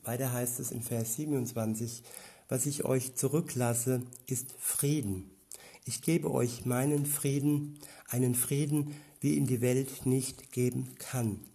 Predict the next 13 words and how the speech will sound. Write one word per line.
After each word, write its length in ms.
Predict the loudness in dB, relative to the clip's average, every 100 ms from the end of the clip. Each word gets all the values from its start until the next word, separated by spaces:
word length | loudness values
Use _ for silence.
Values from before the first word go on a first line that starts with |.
| _ -20 -20 -20 -4
Lasst 320 | 0 0 2
euch 260 | 0 0 0
durch 280 | -2 0
nichts 480 | 2 2 2 -2 -4 -8 -20 -20 _
in 160 | -2 0
eurem 360 | 2 0 0
Glauben 640 | -2 -2 0 2 2 0 -2
erschüttern 760 | -6 -6 -4 -4 -4 -4 -4 -8 -16 -18 -18 -20 _
und 180 | -4 0
lasst 260 | 0 2
euch 320 | 0 0 -2 2
nicht 460 | 2 2 -4 -12 -20 _ -20 -20 _
entmutigen.“ 960 | 0 0 -4 0 2 2 0 -4 -6